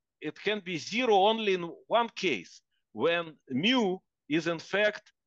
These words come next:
uh, combination of harmonics, cosine two psi and sinus and sine psi, and maybe constant. Why, uh, why is two psi? And, uh, because, as I said, uh, the period is not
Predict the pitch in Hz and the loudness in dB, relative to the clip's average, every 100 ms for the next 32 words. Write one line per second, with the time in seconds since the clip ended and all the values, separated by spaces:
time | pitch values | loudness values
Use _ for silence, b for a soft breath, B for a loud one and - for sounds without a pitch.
0 | _ - 135 135 135 135 131 123 _ _ | _ -8 -4 -2 -2 -2 -4 -6 _ _
1 | _ _ _ _ _ 143 139 156 190 208 | _ _ _ _ _ -10 -6 -6 -4 -4
2 | - 185 165 135 160 165 202 175 110 - | -6 -6 -6 -4 -4 -2 -4 -4 -8 -14
3 | - _ _ _ _ - 208 - 175 139 | -20 _ _ _ _ -6 -6 -2 -4 -4
4 | - 139 - 123 113 107 107 - 107 107 | -6 -10 -6 0 2 2 0 -6 -6 -6
5 | - - - 123 123 - 196 208 180 - | -6 -10 -6 -4 -4 -4 -2 -2 -2 -8
6 | - 113 117 127 _ _ - 156 131 147 | -2 2 2 0 _ _ -8 -6 -2 -2
7 | 139 127 156 - - 82 80 _ b b | -2 -2 -2 -2 -6 -16 -20 _ b b
8 | 113 139 170 165 139 - 120 117 107 117 | -4 0 2 0 -2 -6 -6 -4 -4 -4
9 | 156 165 135 117 _ 214 240 - - 113 | -4 -2 -4 -10 _ -14 -14 -14 -8 -4
10 | 131 156 139 - 123 120 107 110 120 165 | -4 -4 -8 -14 -16 -14 -14 -14 -12 -8
11 | 165 - 135 123 143 135 - 208 196 _ | -8 -8 -12 -8 -10 -10 -8 -6 -6 _
12 | b _ 117 117 113 110 120 - 202 165 | b _ -10 -8 -8 -10 -10 -10 -10 -6
13 | 131 113 117 123 107 123 156 | -6 -8 -10 -10 -10 -10 -10